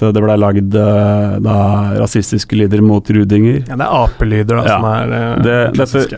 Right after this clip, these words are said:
Speaker 1: dette skjedde også det derby jeg var i, eh, på. Eh, det var kun mot Rudiger. Eh, Roma-fansen, eh, lagde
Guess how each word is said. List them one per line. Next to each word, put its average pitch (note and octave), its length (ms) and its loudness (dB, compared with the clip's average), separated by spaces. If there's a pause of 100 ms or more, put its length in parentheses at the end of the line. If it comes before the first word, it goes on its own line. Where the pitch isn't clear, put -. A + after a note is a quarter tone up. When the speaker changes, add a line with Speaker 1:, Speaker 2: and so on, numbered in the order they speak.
(140)
Speaker 1:
dette C3 280 0
skjedde A#2 300 2
også A#2 240 0
det A#2 100 2
derby G#2+ 340 2
jeg G#2+ 180 2
var G#2 180 0
i, - 140 -2 (260)
eh, A2 240 0
på. A2 320 -2 (580)
Eh, A2+ 220 0
det A2+ 100 0
var A#2 120 2
kun A2 260 0
mot G#2+ 140 2
Rudiger. G#2+ 500 0
Eh, A2 1200 -2
Roma-fansen, C#3 800 2 (280)
eh, C3 280 2
lagde B2 420 2